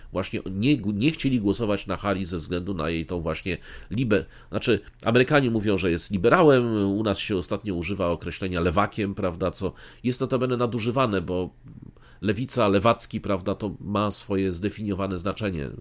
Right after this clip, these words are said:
Teraz już nie, no bo teraz już jest popularnie używane na wszy-, ka-, każdy, kto jest w Polsce, każdy, kto jest na lewo od Konfederacji, prawda, już jest lewakiem. Przepraszam, żartuję sobie oczywiście. E, teraz jest tak, e, otóż tak, e,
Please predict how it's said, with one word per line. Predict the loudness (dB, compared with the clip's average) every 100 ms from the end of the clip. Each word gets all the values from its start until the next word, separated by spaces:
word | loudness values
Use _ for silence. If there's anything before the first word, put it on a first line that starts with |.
| -16 -20 -20 0
Teraz | 4 6 4
już | 0
nie, | 4 4
no | 4
bo | 0
teraz | -2 -4 -4
już | -10
jest | -10
popularnie | -10 -2 0 0 -4
używane | -6 -6 -6 -4
na | -6 -8 -18 -14
wszy-, | -6 -6
ka-, | -2 -2
każdy, | 2 0 0 -4
kto | -2
jest | -4 -6 -20 -8
w | -2
Polsce, | -2 -2 0
każdy, | 0 0 -2
kto | -4
jest | 0
na | 2
lewo | 2 2 2
od | 0 -6
Konfederacji, | -12 -6 -2 0 -2 -6 -8
prawda, | -4 -2
już | -2 -2
jest | -6 -4
lewakiem. | -2 -2 -4 -10 -14 -16 -20 -20 -8
Przepraszam, | -6 -4 0
żartuję | 0 2 0 0
sobie | -4 -4
oczywiście. | -6 -8 -10 -10 -12 -18 -20 -18 -18 -6
E, | 0 2
teraz | 2 2 4
jest | 2 0
tak, | -4 -8 -4 0 2 2 0 -2 -6 -6 -2
e, | 0 -2
otóż | -2 -2
tak, | -2 -2 0
e, | 0